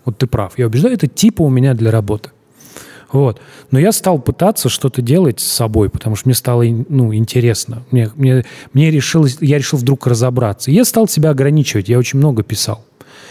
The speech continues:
Я по-, подумал, что, конечно, я производил и по-, по-прежнему произвожу, даже когда себя не ограничивал, какое-то сумасшедшее количество мусора.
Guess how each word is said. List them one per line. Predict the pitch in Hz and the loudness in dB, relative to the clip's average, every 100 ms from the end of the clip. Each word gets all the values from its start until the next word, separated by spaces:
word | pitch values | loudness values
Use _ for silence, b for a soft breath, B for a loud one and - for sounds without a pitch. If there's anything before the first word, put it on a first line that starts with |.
| B | B
Я | - 151 | 0 2
по-, | 180 165 | 2 0
подумал, | 156 165 214 | 0 2 2
что, | 151 - | 0 -2
конечно, | 135 143 143 - | -2 0 -2 0
я | 131 135 135 | 0 2 0
производил | 131 127 123 127 143 120 - | 0 0 0 2 0 0 -6
и | 151 117 _ | -8 -8 _
по-, | - | -8
по-прежнему | 120 - - 147 131 117 | -4 -2 0 2 2 0
произвожу, | - 107 101 113 113 180 233 B B B - | 0 -4 -2 -2 2 2 0 B B B -2
даже | 120 | -2
когда | 104 117 | 0 -2
себя | 110 123 | 0 0
не | 120 | 0
ограничивал, | 113 123 117 - 107 B B | 2 0 0 -2 -4 B B
какое-то | - 135 | -6 -4
сумасшедшее | - 156 147 180 - 127 | 0 0 0 -2 -2 -4
количество | - 117 110 - - | 0 0 0 -4 -2
мусора. | 110 110 - 113 117 | 0 0 0 -4 -6